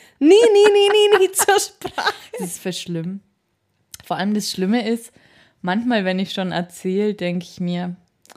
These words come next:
Speaker 2: ob's wirklich so war, steht in den Sternen.
Speaker 1: <laughs>
Speaker 2: Das ist wirklich, f-, f-, aber das Schlimme ist, wenn du halt wirklich denkst, es ist so oder es war so und dich auch einfach nur an dieses so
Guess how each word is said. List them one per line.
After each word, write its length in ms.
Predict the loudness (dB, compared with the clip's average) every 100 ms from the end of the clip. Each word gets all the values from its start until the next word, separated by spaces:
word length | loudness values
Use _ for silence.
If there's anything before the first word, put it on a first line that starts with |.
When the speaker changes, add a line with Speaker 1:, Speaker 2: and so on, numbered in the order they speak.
| _ _ _ _ _ _ _ _ _ _ -4
Speaker 2:
ob's 380 | -4 -2 -6 -4
wirklich 380 | -4 -6 -10 -8
so 180 | -10
war, 340 | -8 -8 -8 -12 -18 -20 -18
steht 360 | -12 0 2 2
in 160 | 0
den 160 | -2 -4
Sternen. 640 | -6 -6 -6 -2 0 0 0
Speaker 1:
<laughs> 40 | -10 -10 _ _ _ -20 -20 _ -14
Speaker 2:
Das 240 | -10 -8
ist 100 | -2
wirklich, 420 | 0 0 -2 -4 -14
f-, 200 | -12 -14 -14
f-, 220 | -16 -14 -18 -20 _ _ _ -4
aber 180 | 2 2
das 180 | 0 -4
Schlimme 300 | -2 0 -2
ist, 160 | 0
wenn 160 | 0 2
du 120 | 2
halt 260 | 2 0 -2
wirklich 500 | -4 -2 -6 -8 -18 _ _ _ _ _ _ _ _
denkst, 280 | 0 0 -2 -6
es 180 | -10 -8
ist 320 | -8 -8 -6
so 240 | -4 -4
oder 180 | -2 -2
es 220 | -2 -4
war 280 | -2 0 0
so 260 | -4 -10 -10
und 260 | -8 -8 -8
dich 180 | -6
auch 120 | -6 -2
einfach 540 | -4 -2 -4 -6 -10 _ -4
nur 260 | 0 2
an 140 | 2 0
dieses 680 | -4 -10 -10 -10 -10 -12 -12
so 260 | -8 -4